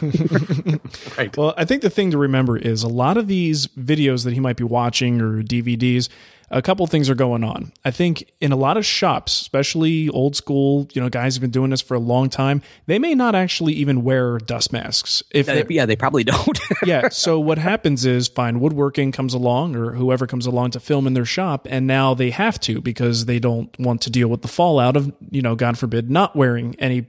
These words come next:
Speaker 2: safety equipment and putting a video out. Um, so they have to. So, uh, the other thing attached to the whole filming process is they don't have time to sit around and wait for the dust to settle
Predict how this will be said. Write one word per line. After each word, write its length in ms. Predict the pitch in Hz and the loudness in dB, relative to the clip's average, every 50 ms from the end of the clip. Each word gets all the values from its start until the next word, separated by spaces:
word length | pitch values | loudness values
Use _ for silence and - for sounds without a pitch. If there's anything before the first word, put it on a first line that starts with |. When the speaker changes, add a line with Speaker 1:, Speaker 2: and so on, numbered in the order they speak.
| _ - | _ -4
Speaker 2:
safety 380 | - - - 135 120 - 127 123 | -2 2 2 2 2 0 -2 -2
equipment 460 | 113 - - 127 - 127 127 127 - | -2 0 -2 -2 0 -2 -4 -4 -4
and 200 | - 123 120 113 | -6 -4 -4 -4
putting 240 | - - 131 123 120 | -2 -2 -2 -2 -2
a 40 | 120 | -2
video 340 | 113 120 117 113 110 107 110 | 0 0 0 0 -2 -2 -4
out. 240 | 113 - - - - - - - - - - - - - | -4 -6 -8 -10 -14 -20 -20 -20 -20 -20 -20 -20 -14 -4
Um, 300 | - - 117 113 110 110 | 0 2 2 2 2 2
so 160 | 110 - - 160 | 2 2 4 4
they 120 | 160 170 | 4 4
have 200 | 170 220 226 190 - | 4 4 2 2 0
to. 180 | - 113 - | -2 -4 -2
So, 120 | - - 151 | 0 2 2
uh, 360 | 151 - - 143 - - 123 156 | 2 2 0 -4 -4 -4 -6 -6
the 460 | - - - - 139 160 160 156 151 | -8 -10 -8 -6 -2 2 2 2 4
other 220 | - 208 254 233 | 4 2 2 2
thing 240 | 170 - 135 127 127 | 0 0 0 0 0
attached 420 | 135 131 - - 170 165 - - - | 0 0 0 0 0 0 0 -2 -4
to 60 | 139 | -2
the 80 | 131 | 0
whole 140 | - 139 135 | 2 2 0
filming 360 | 127 - - 233 240 202 156 | 0 0 0 0 0 2 0
process 540 | 131 - 135 123 123 120 - 127 127 135 - - - - - - - | 0 0 0 0 0 0 0 0 0 -2 -2 -6 -10 -16 -20 -8 -2
is 320 | - 151 147 143 135 139 - | 0 2 2 0 -2 -6 -6
they 180 | - 147 156 196 | -4 -2 0 2
don't 140 | 240 269 254 | 2 2 2
have 220 | 233 240 226 - | 2 0 0 -2
time 440 | - - 202 233 233 165 120 120 123 | -2 -2 -2 0 0 0 0 0 -2
to 140 | - - 139 | -2 -4 -2
sit 200 | 139 - 160 147 | -2 0 2 2
around 240 | 143 139 139 139 139 | 2 2 2 2 0
and 160 | 135 135 127 | 0 0 0
wait 340 | 127 156 233 269 - _ - | 0 0 0 0 -4 _ -16
for 480 | - - - 139 127 127 117 113 110 - _ | -10 -4 0 0 2 2 2 0 -2 -6 _
the 100 | - - | -6 -6
dust 380 | 127 117 135 127 120 - - - - | -2 0 0 0 0 -2 -4 -4 -2
to 180 | - 139 120 | -2 -2 0
settle 420 | - - - 139 127 117 107 107 | 0 0 2 2 2 0 0 -2